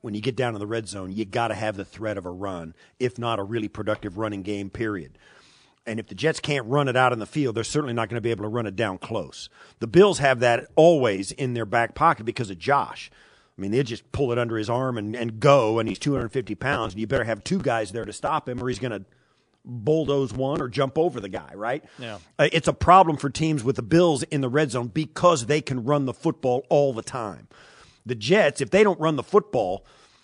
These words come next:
Speaker 1: and they're trying to throw it all over the yard, that's what got them into trouble last week in Minnesota. You gotta run the ball when you're down close. You gotta have that threat because this,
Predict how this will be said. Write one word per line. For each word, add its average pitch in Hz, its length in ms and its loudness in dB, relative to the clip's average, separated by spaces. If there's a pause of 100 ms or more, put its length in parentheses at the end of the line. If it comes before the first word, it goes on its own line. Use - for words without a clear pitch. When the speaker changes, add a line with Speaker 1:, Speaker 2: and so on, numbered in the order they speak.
(420)
Speaker 1:
and 127 100 -2
they're 135 120 2
trying 160 220 0
to - 80 -2
throw 170 240 2
it 143 60 2
all 156 160 6
over 135 140 2
the 120 100 -4
yard, 147 240 4
that's 180 220 6
what 156 140 -2
got 156 160 4
them 143 100 0
into 131 120 -2
trouble 127 260 0
last 160 300 4
week 131 260 -2
in 131 140 -2
Minnesota. 135 500 4
You 156 160 0
gotta 220 300 8
run 202 200 4
the 151 60 -2
ball 190 380 6
when 143 100 0
you're 147 100 -2
down 151 280 4
close. 151 420 2
You 139 60 -4
gotta 196 160 4
have 180 160 2
that 143 160 -2
threat 170 440 0 (380)
because 147 400 2
this, 131 240 -12